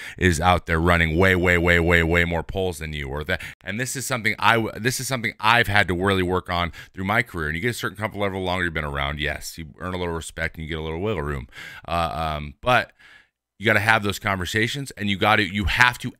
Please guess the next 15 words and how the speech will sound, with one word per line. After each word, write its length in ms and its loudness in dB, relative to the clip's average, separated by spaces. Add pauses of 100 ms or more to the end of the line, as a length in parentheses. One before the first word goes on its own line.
actively 500 2
learn 360 0 (160)
all 320 2
of 140 -6
the 80 0
time 420 2
when 120 -6
it 80 -16
comes 340 -8
to, 320 -8
um, 320 -8 (300)
how 180 2
you 160 2
prepare 440 0
yourself 580 -4